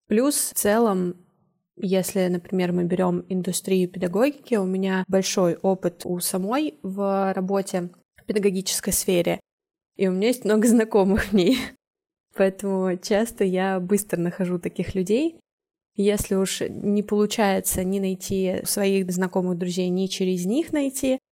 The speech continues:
то тогда уже обращаюсь, наверное, к Инстаграму,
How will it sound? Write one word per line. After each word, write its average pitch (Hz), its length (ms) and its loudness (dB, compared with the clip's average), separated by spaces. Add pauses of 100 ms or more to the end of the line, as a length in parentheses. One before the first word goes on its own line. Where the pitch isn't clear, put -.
(400)
то 226 180 0
тогда 208 380 -2
уже 202 340 0
обращаюсь, 196 960 -2 (340)
наверное, 190 640 -2
к 185 560 -4 (120)
Инстаграму, 262 880 0